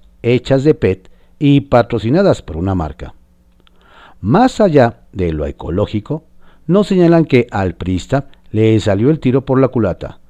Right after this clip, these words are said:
pues ante las temperaturas congelantes de la capital del estado, don Sergio utilizó en su visita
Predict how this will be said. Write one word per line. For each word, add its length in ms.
pues 320
ante 500
las 280
temperaturas 720
congelantes 640
de 80
la 100
capital 400
del 120
estado, 420
don 220
Sergio 260
utilizó 560
en 260
su 220
visita 720